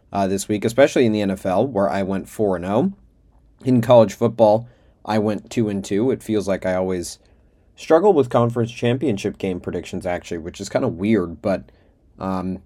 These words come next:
I don't know, just happens. Um, but anyway, uh, in the N B A, I went three and one, and then in college basketball, I went two and two as well,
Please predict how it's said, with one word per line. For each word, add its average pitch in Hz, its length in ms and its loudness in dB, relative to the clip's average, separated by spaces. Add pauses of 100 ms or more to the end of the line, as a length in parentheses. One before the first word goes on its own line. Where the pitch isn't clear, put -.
(180)
I 113 80 0
don't 185 120 4
know, 151 180 2 (120)
just 120 180 -2
happens. 117 400 4 (320)
Um, 110 280 0
but 120 140 6
anyway, 123 380 6 (360)
uh, 113 160 2
in 123 80 2
the 131 140 6
N 143 100 6
B 131 140 6
A, 135 160 8
I 117 60 6
went 110 200 2
three 110 180 2
and 101 120 0
one, 104 220 0
and 95 200 -2
then 95 120 0
in 95 100 -2
college 101 380 -2
basketball, 104 640 2
I 69 100 -2
went 92 400 -6
two 104 240 0
and 85 180 -8
two 92 320 -2
as 80 280 -10
well, 110 560 4